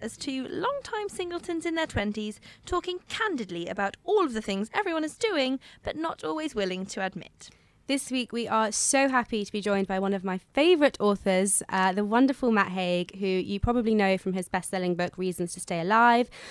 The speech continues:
Speaker 2: and some of his wonderful fiction books, most recently How to Stop Time,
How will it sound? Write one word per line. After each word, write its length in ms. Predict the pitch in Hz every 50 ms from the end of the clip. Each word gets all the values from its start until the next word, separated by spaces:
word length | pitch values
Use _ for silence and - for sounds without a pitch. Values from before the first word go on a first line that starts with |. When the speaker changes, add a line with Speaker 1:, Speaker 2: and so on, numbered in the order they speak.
| - - _
Speaker 2:
and 120 | - 180 170
some 140 | - - 180
of 80 | 170
his 160 | - 190 165
wonderful 300 | 180 170 160 160 - 165
fiction 480 | - - 277 - - - - 262 247 240
books, 380 | - 240 233 220 - - - -
most 220 | 196 180 - -
recently 340 | 196 190 - - - 196 190
How 180 | 175 170 175
to 120 | 175 - -
Stop 280 | - - - - - _
Time, 560 | - - - 233 220 220 220 220 220 226 220